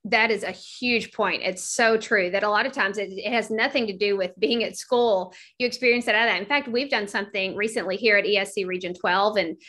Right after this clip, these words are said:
uh, Carrie Espin, who is a colleague of mine, we've done this thing called Destination P D before, where we take educators outside of the space and we go to the zoo, or we took a group of educators. This was so fun. If you ever get a chance to go,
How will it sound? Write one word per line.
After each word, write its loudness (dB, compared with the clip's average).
uh, 4
Carrie 4
Espin, 2
who -2
is -4
a -4
colleague 0
of -6
mine, 0
we've -4
done 2
this -6
thing -6
called -2
Destination -2
P -8
D 2
before, 2
where 2
we 6
take -2
educators -2
outside 2
of -4
the -6
space -6
and 0
we 2
go 2
to 4
the 2
zoo, 4
or 0
we 4
took -6
a 2
group -4
of -10
educators. -4
This -14
was -10
so 0
fun. -2
If -14
you 2
ever 0
get -6
a -2
chance -4
to -10
go, 0